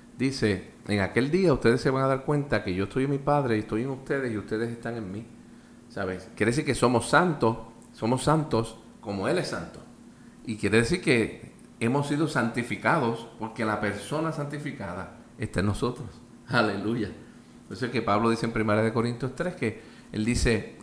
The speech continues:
que nosotros somos el templo de Dios. Cuando le escribe a los corintios, a los corintios, dice, "Nosotros somos el templo de Dios. Y si ustedes no fueran santos, Dios no habitaría dentro de ustedes, porque el templo de Dios es santo". Quiere decir que,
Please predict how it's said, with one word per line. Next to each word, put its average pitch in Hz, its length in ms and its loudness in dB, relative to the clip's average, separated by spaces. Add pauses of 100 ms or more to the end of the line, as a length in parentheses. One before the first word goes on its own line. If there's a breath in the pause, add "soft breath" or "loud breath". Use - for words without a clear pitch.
que 104 440 4
nosotros 110 360 2
somos 135 260 0
el 107 100 -2
templo 120 520 -4
de 85 100 -6
Dios. 90 120 -8
Cuando 98 180 -6
le 92 80 -8
escribe 113 220 -4
a 135 40 0
los 143 100 -6
corintios, 135 600 -6
a 104 60 -6
los 104 120 -6
corintios, 117 520 -4 (560 loud breath)
dice, 107 300 6
"Nosotros 110 400 4
somos 131 260 4
el 98 140 0
templo 107 340 2
de 98 80 2
Dios. 92 300 -4 (320 loud breath)
Y 120 160 2
si 117 280 4
ustedes 143 440 4
no 165 160 6
fueran 170 360 0
santos, 143 560 0
Dios 127 220 4
no 139 120 4
habitaría 127 560 4
dentro 123 280 2
de 123 60 -2
ustedes, 127 540 -6
porque 107 280 -2
el 98 160 -4
templo 110 420 2
de 131 120 4
Dios 127 300 -2
es 120 420 0 (520)
santo". - 640 -8 (720 loud breath)
Quiere 151 180 -2
decir 131 280 -2
que, 110 360 0